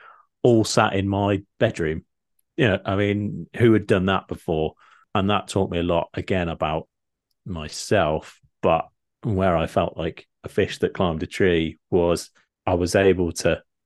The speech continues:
to make decisions for the right reasons, you know, and, and really look at the whole picture compared to probably previously, like, talking about hospitality, like, I think I lacked empathy as a leader in hospitality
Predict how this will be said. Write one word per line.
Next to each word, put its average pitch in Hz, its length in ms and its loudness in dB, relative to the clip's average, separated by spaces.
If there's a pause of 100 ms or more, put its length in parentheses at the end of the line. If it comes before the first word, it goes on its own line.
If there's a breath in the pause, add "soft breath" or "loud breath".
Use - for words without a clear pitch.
(220)
to 95 100 -8
make 92 340 -4
decisions 80 720 -2 (440)
for - 60 -6
the 82 100 -4
right 82 400 -4
reasons, 78 720 -10 (180)
you 87 120 -6
know, 73 160 -8
and, 76 220 -10
and 87 100 -6
really 85 220 -2
look 82 200 -6
at - 60 -4
the 82 80 -4
whole 85 220 0
picture - 440 -4
compared 80 480 -6
to - 220 -4 (640)
probably 95 160 0
previously, 82 480 -2
like, 104 340 2
talking 127 200 2
about 90 160 -2
hospitality, 90 720 -2
like, 80 220 -4
I 104 120 2
think 87 280 -6
I 82 60 -4
lacked 82 340 -6
empathy 82 420 -2
as 76 120 -4
a 80 40 -6
leader 78 300 -2
in 76 60 -6
hospitality - 760 -6